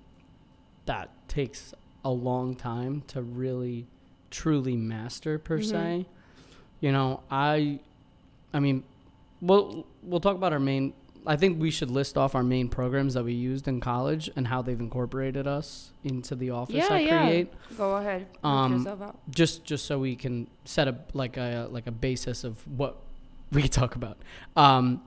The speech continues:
Speaker 1: so, like, in college, I used SketchUp, cad,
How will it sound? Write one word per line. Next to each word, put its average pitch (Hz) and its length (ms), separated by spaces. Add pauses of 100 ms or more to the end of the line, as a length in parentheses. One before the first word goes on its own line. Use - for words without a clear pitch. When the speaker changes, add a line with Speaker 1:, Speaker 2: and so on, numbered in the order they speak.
(420)
Speaker 1:
so, - 160
like, 143 160
in 143 280 (220)
college, 139 420
I 127 100
used 131 580 (420)
SketchUp, 170 680 (1040)
cad, 135 540